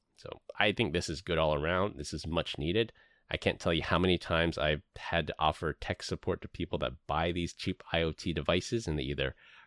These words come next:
break or I have to tell them, "Hey, you know, that, that thing might be vulnerable. I would not put that on my home network." So if we have these labels, they could see a score A through F, make their own choice.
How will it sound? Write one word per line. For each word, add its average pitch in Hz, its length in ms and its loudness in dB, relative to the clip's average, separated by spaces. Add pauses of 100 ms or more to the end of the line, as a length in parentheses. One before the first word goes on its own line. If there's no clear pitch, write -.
(100)
break 87 320 4 (120)
or 76 140 2
I 69 40 2
have 67 100 -4
to - 80 -16
tell 85 260 2
them, 80 160 0 (320)
"Hey, 82 120 2
you 71 120 0
know, 76 120 2
that, 80 240 0
that 73 260 -2
thing 87 160 0
might 78 220 2
be 78 120 0
vulnerable. 73 460 2
I 69 100 0
would 65 160 -4
not 76 240 2
put 73 140 -4
that 78 120 0
on 76 100 2
my 76 120 0
home 78 200 0
network." 73 500 -4 (340)
So 64 300 -8 (100)
if - 140 -10
we 87 60 6
have 87 120 8
these 85 240 0
labels, 98 480 6
they 87 100 2
could 76 160 -2 (240)
see 78 240 0
a 71 120 0
score 78 460 -2 (340)
A 95 160 4
through 92 200 0
F, 92 240 4 (560)
make 82 220 2
their 78 100 4
own 67 140 2
choice. 67 420 -4